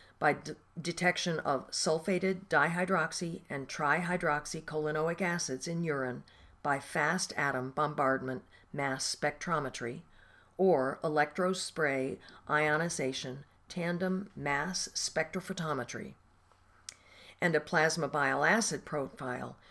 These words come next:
showing absent or low cholic and chenodeoxycholic acid, and high concentrations of three beta, seven alpha dihydroxy five cholineoic acid,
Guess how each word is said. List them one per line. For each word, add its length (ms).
showing 420
absent 500
or 120
low 500
cholic 420
and 200
chenodeoxycholic 1300
acid, 500
and 160
high 280
concentrations 880
of 220
three 300
beta, 400
seven 400
alpha 320
dihydroxy 920
five 380
cholineoic 640
acid, 460